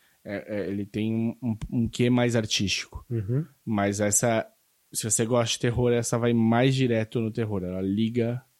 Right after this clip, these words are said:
Speaker 1: o turbo mais rápido nisso daí.
Speaker 2: Legal. Netflix.
Speaker 1: Netflix, dois mil e dezenove.
Speaker 2: É,
Speaker 1: Francesa.
Speaker 2: Tá, então eu vou, vou seguir nessa sequência de terror aí, já que estamos em outubro, que é um filme nacional de terror que tá nos cinemas agora.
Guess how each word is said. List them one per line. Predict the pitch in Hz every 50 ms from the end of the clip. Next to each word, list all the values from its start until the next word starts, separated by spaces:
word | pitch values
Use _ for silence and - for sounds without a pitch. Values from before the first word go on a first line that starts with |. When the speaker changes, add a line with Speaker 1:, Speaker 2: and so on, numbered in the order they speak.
| _ _
Speaker 1:
o | - 113
turbo | - _ - 110 107 104 101 104 107 104
mais | 104 107 107 107 104 -
rápido | 107 104 98 92 - - 101 95 101
nisso | 101 98 95 - - 113
daí. | 104 101 98 98 98 _ _ _ _ _ _ _ _ _ _ _
Speaker 2:
Legal. | 113 110 110 113 104 98 107 107 _ _ _ -
Netflix. | 117 117 113 - - 127 113 107 - - - - _ _
Speaker 1:
Netflix, | - 107 107 - - 156 151 147 147 147 - - - _ _
dois | 131 131 117
mil | 117 123
e | 117
dezenove. | 120 131 127 127 127 127 131 131 135 143 143 - _ _ _ _ _ _ _ _ _ _ _ _ _ _ _ _ _ _ -
Speaker 2:
É, | 113
Speaker 1:
Francesa. | 107 127 123 117 - 123 110 104 101 107 110 110 117 - _ _ _ _ _
Speaker 2:
Tá, | - 127 117 110 110 - _
então | _ 139 139
eu | 151 151
vou, | 151 165 160 151 135
vou | 139 147 147
seguir | 131 - - 143 139 139
nessa | 135 127 - - 127
sequência | 120 - 123 - - 123 117 113 117
de | 113 113
terror | - 120 110 101 120 117 110
aí, | 110 107 110 123 147 151 - _ _ _
já | - - 101
que | -
estamos | _ - 104 104
em | 101
outubro, | 98 - - 131 135 123 117 113 _ _ _ _ _ _ _ _ _ _ _ _ _ _ _ _ _ _
que | - - 131 120
é | 120
um | 120
filme | - - 139 139
nacional | 143 135 - - 185 175 160 147 156
de | 151 147
terror | - 175 160 139 139 123 135 151 143
que | - _
tá | - 135 139
nos | 151 147 -
cinemas | - 143 127 123 127 139 139 135
agora. | 151 151 143 120 110 113 117 117 135 151